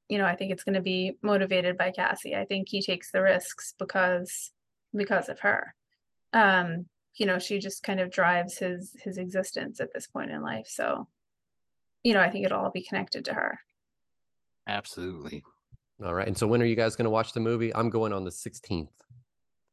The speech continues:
Speaker 2: Same here, three o'clock.
Speaker 1: I'm going on Friday. I don't know what date that is.
Speaker 3: That'd be the
Speaker 1: This
Speaker 3: seventeenth.
Speaker 2: Seventeenth.
Speaker 1: Yeah, I'm, I'm, I'm going on the seventeenth then. So I'm, I will be
Speaker 3: Excellent.
Speaker 1: behind you guys, and I'll be trying to avoid spoilers, like with the Spider-Man movie.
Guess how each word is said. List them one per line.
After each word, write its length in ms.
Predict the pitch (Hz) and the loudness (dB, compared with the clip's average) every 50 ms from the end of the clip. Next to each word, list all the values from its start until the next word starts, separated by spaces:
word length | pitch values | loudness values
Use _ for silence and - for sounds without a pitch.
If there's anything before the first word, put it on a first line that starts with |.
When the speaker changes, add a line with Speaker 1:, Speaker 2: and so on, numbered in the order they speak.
| _ _ _ _ _ - | _ _ _ _ _ -10
Speaker 2:
Same 340 | - - 113 104 104 107 107 | -4 0 2 4 4 4 4
here, 320 | 107 135 143 147 147 131 | 4 6 6 8 6 6
three 240 | - - - 127 131 | 4 2 2 4 4
o'clock. 460 | 131 131 - 160 160 156 147 143 - - - - _ _ _ _ _ _ - - - | 4 4 4 6 6 6 6 4 2 -2 -12 -20 _ _ _ _ _ _ -16 -10 -2
Speaker 1:
I'm 160 | 220 240 254 | 2 2 2
going 280 | 254 262 254 247 247 240 | 4 4 4 4 4 4
on 240 | 220 214 208 202 202 | 2 2 0 0 -2
Friday. 520 | - - 196 190 190 185 185 220 - - | -2 0 2 2 2 2 0 -2 -4 -6
I 120 | - - 190 | -6 -2 0
don't 260 | 196 202 190 - - | 0 0 0 0 0
know 180 | 202 196 190 | 2 2 2
what 220 | 190 196 196 - - | 2 0 -2 -4 -6
date 240 | - - - - - - | -6 -6 -6 -4 -2 -2
that 340 | - - - - - - - | -2 0 0 -2 -2 -2 -4
is. 400 | - - - - - - - _ _ | -6 -8 -10 -12 -12 -14 -16 _ _
Speaker 3:
That'd 160 | - 123 117 | 0 0 2
be 60 | 117 113 | 4 4
the 80 | 92 | 4
Speaker 1:
This 100 | 101 95 | 4 2
Speaker 3:
seventeenth. 480 | - 98 85 82 82 - - 82 - 82 | 2 2 0 0 -2 -4 -6 -6 -6 -4
Speaker 2:
Seventeenth. 340 | - - - - - 214 202 | -4 -4 -4 -4 0 2 4
Speaker 1:
Yeah, 240 | 196 190 185 180 | 6 6 6 6
I'm, 220 | - 196 202 202 - | 6 6 6 6 6
I'm, 400 | 190 202 202 202 202 196 202 196 - | 4 6 6 6 6 6 4 4 2
I'm 160 | 196 196 196 | 2 2 2
going 240 | 185 190 185 180 185 | 2 2 2 0 -2
on 80 | 185 180 | -4 -4
the 100 | 190 - | -4 -6
seventeenth 480 | - - - - 196 - - - - - | -6 -6 -6 -6 -6 -8 -8 -10 -6 -4
then. 260 | - - - - - - | -4 -2 -2 -4 -4 0
So 180 | - 190 185 | 4 6 6
I'm, 280 | 190 190 190 190 185 - | 8 6 6 4 4 2
I 160 | 190 190 196 | 2 2 2
will 60 | 202 | 0
be 180 | 202 190 208 208 | 0 0 0 0
Speaker 3:
Excellent. 60 | 190 | 0
Speaker 1:
behind 380 | 196 196 - 214 196 196 190 - | 0 0 0 -2 -4 -4 -4 -6
you 100 | - - | -6 -4
guys, 580 | - - - - - - - - - - - - _ _ _ - | -2 0 0 0 0 -2 -4 -6 -8 -12 -12 -14 _ _ _ -2
and 600 | 208 202 202 196 196 190 190 190 190 190 185 180 - - - - | 0 0 2 0 0 0 -2 -2 -2 -2 -2 -4 -6 -10 -10 -6
I'll 140 | - 196 202 | -2 0 2
be 140 | 196 208 196 | 2 2 0
trying 260 | - - 208 202 196 | 2 2 2 4 4
to 100 | 196 202 | 6 6
avoid 340 | 196 196 185 185 185 185 180 | 6 6 4 2 0 -2 -2
spoilers, 680 | - - - 196 190 190 185 185 185 - - - - - | -6 -8 -2 2 4 6 6 6 4 2 -2 -4 -4 -4
like 160 | - 196 - | -4 -4 -4
with 80 | 202 | -8
the 80 | 208 208 | -10 -10
Spider-Man 520 | - - - - - - - - - - | -8 -4 -4 -2 -2 -4 -4 -6 -6 -6
movie. 460 | - - - - - - - - - | -6 -8 -8 -6 -8 -10 -10 -10 -14